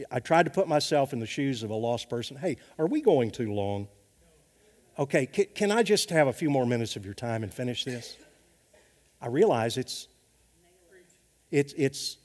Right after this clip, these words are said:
wow, it's past a quarter till. We should be through with the Lord's Supper by now. Okay. I'm just gonna do it and ask forgiveness.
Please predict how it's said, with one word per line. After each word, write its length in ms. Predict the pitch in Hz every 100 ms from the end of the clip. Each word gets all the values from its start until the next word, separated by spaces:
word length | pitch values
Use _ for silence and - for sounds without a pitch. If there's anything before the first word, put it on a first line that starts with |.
| _ _
wow, 280 | 120 185 143
it's 120 | 113
past 480 | - 170 170 - - 135
a 80 |
quarter 320 | - 165 139 107
till. 360 | - 123 78 - _ _ _ _ _ _ _ 131
We 100 | 143
should 240 | 165 143
be 80 | 139
through 240 | 135 143
with 120 | 131
the 40 | 110
Lord's 320 | 117 107 -
Supper 260 | - 143 104
by 180 | 98
now. 180 | 90 82 - _ _ _ _ _ -
Okay. 300 | 143 143 127 - - - _ _ _ _ _ _ _ _ _ _ _
I'm 140 | - 139
just 180 | 156 -
gonna 160 | 147
do 200 | 139 160
it 120 | 165
and 140 | 156 117
ask 260 | 117 -
forgiveness. 640 | - 107 123 127 123 -